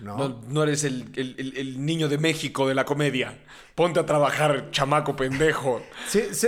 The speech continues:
Speaker 1: pero sí hubo un momento previo, o sea, sí puedes marcar un antes y un después. O sea, ¿sí estabas voladín o nel, o leve?
Speaker 2: No voladín, solo estaba como asumiendo que iban a suceder varias cosas. Dije como, "Sigue este ritmo, sigue este ritmo", y, y, y no asumí que en la carrera del stand-up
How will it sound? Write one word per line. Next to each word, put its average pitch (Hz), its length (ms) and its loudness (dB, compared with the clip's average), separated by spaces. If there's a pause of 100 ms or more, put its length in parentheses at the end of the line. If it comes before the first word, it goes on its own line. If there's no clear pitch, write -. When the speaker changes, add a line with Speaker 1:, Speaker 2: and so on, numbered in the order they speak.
(140)
Speaker 1:
pero 196 140 2
sí 226 100 0
hubo 269 100 2
un 277 60 2
momento 214 380 0
previo, 165 500 2
o 160 60 -4
sea, 151 140 -2
sí 170 80 -4
puedes 180 200 -2
marcar 143 280 -2
un 151 140 -2
antes 139 280 -6
y 143 60 -6
un 139 80 -8
después. 127 280 -8
O 117 60 -8
sea, 135 320 -4
¿sí - 240 -2
estabas 175 340 0
voladín 135 500 -2
o 104 240 -2
nel, 107 360 -8
o 107 120 -10
leve? 117 420 -6 (400)
Speaker 2:
No 320 160 2
voladín, 320 440 2
solo 254 220 4
estaba 277 320 2
como 170 420 2
asumiendo 180 480 0
que 220 120 -2
iban 208 180 2
a 190 60 2
suceder 147 440 2
varias 160 320 0
cosas. 180 380 0
Dije 143 200 -2
como, 139 260 0
"Sigue 147 220 2
este 147 160 -4
ritmo, 160 260 -2
sigue 143 180 -4
este 139 180 -4
ritmo", 143 360 -4
y, 120 340 -10
y, 131 280 -4
y - 40 -8
no 135 180 0
asumí 147 460 -2
que 147 220 -2
en 143 100 -4
la 127 120 -6
carrera 123 240 0
del 139 160 0
stand-up 127 460 -6